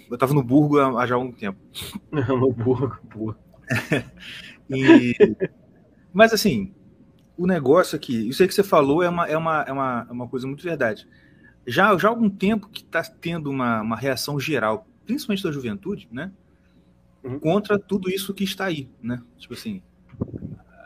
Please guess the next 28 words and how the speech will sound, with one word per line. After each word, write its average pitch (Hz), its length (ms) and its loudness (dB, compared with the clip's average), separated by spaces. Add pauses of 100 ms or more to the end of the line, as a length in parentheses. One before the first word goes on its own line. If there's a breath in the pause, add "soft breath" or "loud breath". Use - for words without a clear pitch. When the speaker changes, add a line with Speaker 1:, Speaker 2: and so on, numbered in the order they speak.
(140)
Speaker 1:
ah, - 80 -10
porque - 180 0
uma 226 120 6
galera 190 380 4
meio 185 160 -2
que - 80 -14
pegou 160 460 0
muito 185 240 -4
forte 135 380 -2
aquela 131 200 -4
noção 131 400 -6
de 135 100 -12
que - 160 -14
é 135 60 0
o 131 60 -4
seguinte, 113 360 -8
Ué, 120 220 -2
olha, 120 180 -4
cara, - 160 -16 (1000 loud breath)
essa 175 180 -4
galera 143 540 2 (1160)
que 151 80 -2
agora 143 200 4
chamam 156 220 -4
de 151 240 -2
woke, 123 400 -2
né? 120 220 -2
Eu, 107 140 -8